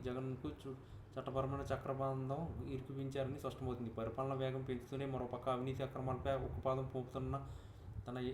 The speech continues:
ఆ, ఎన్నికల హామీలను బాబు అమలు చేస్తున్నట్లు కనిపిస్తుంది. ఈ చర్య కేవలం ప్రతి-, ప్రతీకార రాజకీయం కాకుండా వ్యవస్థలను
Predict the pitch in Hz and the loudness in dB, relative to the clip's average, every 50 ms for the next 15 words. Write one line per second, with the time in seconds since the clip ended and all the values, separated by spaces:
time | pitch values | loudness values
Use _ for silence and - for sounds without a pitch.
0 | - 135 127 123 123 123 123 120 120 123 123 131 131 143 139 135 131 135 131 135 | 0 -2 -2 0 0 0 0 0 2 2 0 0 0 0 0 0 0 0 0 0
1 | 131 127 131 135 135 127 127 123 127 139 139 131 127 131 127 127 135 131 - - | 0 0 0 0 0 0 0 0 0 0 0 2 2 0 0 0 0 -2 0 -2
2 | 135 131 - 151 - 139 127 123 127 120 - - 123 117 117 120 120 117 - 127 | -4 -4 -4 -4 -2 -2 0 0 -2 -2 -4 -4 -4 -2 -2 -2 -2 -2 0 2
3 | 123 131 131 135 131 131 135 135 135 131 131 - - 127 - - - - - - | 2 2 2 2 2 2 4 2 0 -2 -4 -4 -4 -4 -4 -6 -10 -14 -16 -16
4 | - - - - - - - - - - - 127 123 120 127 131 143 139 135 135 | -16 -16 -16 -16 -12 -8 -6 -6 -6 -4 -2 -2 -2 0 4 6 6 6 6 6
5 | 135 131 127 131 - 139 135 131 135 131 127 127 131 139 143 135 135 131 127 127 | 6 4 4 2 2 0 0 2 2 2 2 2 2 2 2 4 4 4 2 2
6 | 127 - - 139 135 135 139 | 2 2 2 2 2 2 2